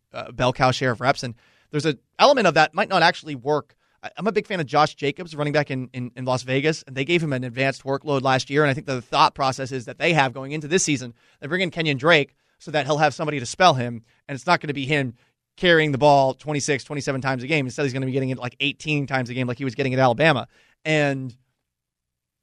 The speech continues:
there's an element of that where you wanna get that out of Carson, but also you wanna have guys behind Carson.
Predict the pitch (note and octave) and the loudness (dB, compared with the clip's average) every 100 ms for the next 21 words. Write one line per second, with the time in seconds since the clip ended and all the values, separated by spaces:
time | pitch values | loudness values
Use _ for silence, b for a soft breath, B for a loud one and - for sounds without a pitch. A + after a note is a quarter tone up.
0 | _ - E3 D#3+ A3 G3 D#3+ D3+ C#3+ D3 | _ -6 0 6 6 6 4 2 2 0
1 | D3 F3 D#3 D#3 D3+ D3 C#3 B3+ G3+ F3 | 2 2 2 4 4 2 4 4 4 4
2 | B3+ B3 F#3+ A#3 D4+ F#3+ G#3+ F3+ E3 C4+ | 2 2 0 2 4 4 4 4 2 0
3 | - C3 - | 0 -8 -10